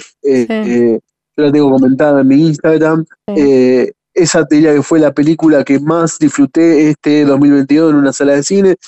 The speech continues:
Speaker 1: Después hay películas un poco más regulares, más regulares que otras.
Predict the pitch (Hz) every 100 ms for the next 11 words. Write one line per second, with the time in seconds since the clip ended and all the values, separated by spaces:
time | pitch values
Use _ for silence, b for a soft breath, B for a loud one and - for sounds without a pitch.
0 | B - 160 208 202 190 180 180 175 165
1 | 143 - _ _ _ _ _ - 160 170
2 | 170 170 156 151 156 160 160 147 - -
3 | 165 160 147 160 165 151 196 185 165 -